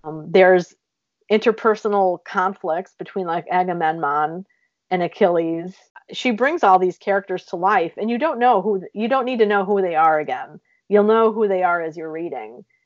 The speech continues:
and it will give you some familiarity with, with Greek mythology. So if you did wanna go and read, say, the Iliad or the Odyssey, I think you'd,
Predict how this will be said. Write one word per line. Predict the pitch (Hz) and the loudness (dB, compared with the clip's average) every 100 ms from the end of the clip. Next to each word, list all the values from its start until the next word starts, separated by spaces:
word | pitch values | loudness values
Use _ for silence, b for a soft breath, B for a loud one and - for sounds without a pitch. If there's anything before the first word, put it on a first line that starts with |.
| - | -6
and | 190 | -4
it | 180 | 0
will | 196 | 0
give | 180 202 | 2 0
you | 196 190 | 0 -2
some | 190 180 | -4 -4
familiarity | - 180 180 175 170 160 165 160 151 | -8 -8 -6 -4 -4 -2 -4 -4 -6
with, | 160 175 | -6 -8
with | - 156 - _ | -12 -12 -12 _
Greek | 160 147 | -6 -6
mythology. | 151 151 - - - - 110 - _ _ _ _ _ | -8 -6 -4 -6 -6 -10 -10 -16 _ _ _ _ _
So | - | 2
if | 202 | 4
you | 202 190 | 2 4
did | 233 240 | 8 8
wanna | 208 180 170 | 8 0 0
go | 170 | -4
and | 156 147 | -4 -6
read, | 165 160 | -8 -8
say, | - 165 | -4 -4
the | 165 180 | -4 -4
Iliad | 160 147 135 117 123 - _ _ _ _ _ - | -4 -2 -2 -4 -6 -12 _ _ _ _ _ 0
or | 185 | 2
the | 175 170 | 2 0
Odyssey, | 147 147 147 156 139 123 | 0 0 -4 -10 -8 -8
I | - | -8
think | 170 190 180 | -6 -6 -4
you'd, | 165 | -6